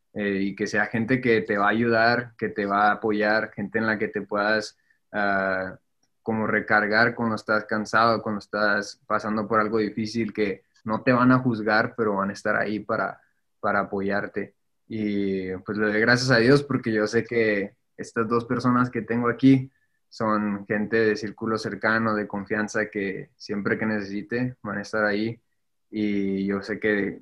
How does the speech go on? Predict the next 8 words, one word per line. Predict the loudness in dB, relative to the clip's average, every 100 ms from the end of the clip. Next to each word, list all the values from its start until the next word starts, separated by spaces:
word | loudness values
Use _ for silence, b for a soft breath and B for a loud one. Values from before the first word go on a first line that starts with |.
| -10
todo | -4 -2 0 0
el | -2
que | -4
esté | -10 -6 -6
allá | -4 -4
afuera | -4 -2 -2
escuchando | -4 -10 -6 -4 -2 -2
esto | -4 -4 -4 -4